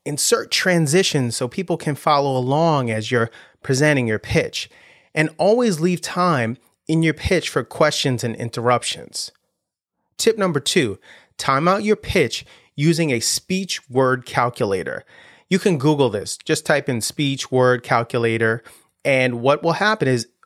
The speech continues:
on a page, you'll be able to type in either the number of words of your pitch or paste in your pitch,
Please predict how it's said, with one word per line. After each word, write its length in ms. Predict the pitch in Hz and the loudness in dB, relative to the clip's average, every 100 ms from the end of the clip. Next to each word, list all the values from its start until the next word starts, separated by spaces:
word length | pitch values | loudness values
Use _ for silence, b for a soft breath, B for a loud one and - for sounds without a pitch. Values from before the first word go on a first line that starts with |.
| _ - | _ -6
on 140 | 117 | -4
a 40 | |
page, 440 | - - 165 151 - - | -2 2 2 2 -4 -4
you'll 100 | 123 | 0
be 140 | 131 | 2
able 160 | 123 123 | 2 0
to 260 | - 120 | 0 -2
type 300 | 113 - 127 | -2 -2 -2
in 100 | 131 | 0
either 240 | 123 113 113 | -2 0 0
the 140 | 104 | 0
number 320 | 104 107 117 | -2 -2 0
of 100 | 135 | -2
words 460 | 135 143 151 156 139 | 0 2 4 2 0
of 120 | 107 | -4
your 120 | 104 | -4
pitch 480 | 101 - 214 220 - b b b b b | -4 0 0 -2 -10 b b b b b
or 400 | 160 170 175 175 _ _ _ _ | 2 4 2 0 _ _ _ _
paste 380 | - 170 180 - | -4 -2 0 0
in 260 | 156 151 147 135 | 2 2 0 -2
your 180 | 131 110 | -4 -4
pitch, 560 | - - 180 160 - | -2 0 2 0 -6